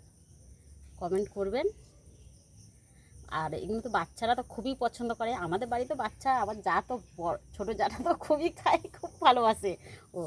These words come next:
এরকম বাচ্চাদেরও বানিয়ে দে-, দেবেন, দেখবেন তো ওরা খুব খুশি হবে, বুঝতেই পারবে না যে এটা ভাত দিয়ে করা কি এমনি দোকানে যে কুরকুরেগুলো বিক্রি হয় সেইগুলো।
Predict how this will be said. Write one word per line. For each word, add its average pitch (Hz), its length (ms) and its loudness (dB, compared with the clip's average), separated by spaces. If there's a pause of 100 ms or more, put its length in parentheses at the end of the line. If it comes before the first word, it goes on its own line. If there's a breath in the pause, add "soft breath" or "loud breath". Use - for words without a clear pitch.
(380 loud breath)
এরকম 220 360 0
বাচ্চাদেরও 208 520 -2
বানিয়ে 208 320 4
দে-, 208 320 0
দেবেন, 220 240 4 (200)
দেখবেন 185 240 -4
তো 214 160 -10
ওরা 190 180 0 (120)
খুব 294 120 -2 (100)
খুশি 247 220 0
হবে, 226 100 2
বুঝতেই 214 360 2
পারবে 214 320 2
না 208 120 4 (500 loud breath)
যে 185 120 4
এটা 190 180 4 (140)
ভাত 170 160 -2
দিয়ে 180 280 -2
করা 226 280 4
কি 196 220 2 (200)
এমনি 196 180 6 (120)
দোকানে 190 240 2
যে 190 120 -2
কুরকুরেগুলো 190 540 0
বিক্রি 175 280 -8
হয় 185 80 2
সেইগুলো। 170 400 -4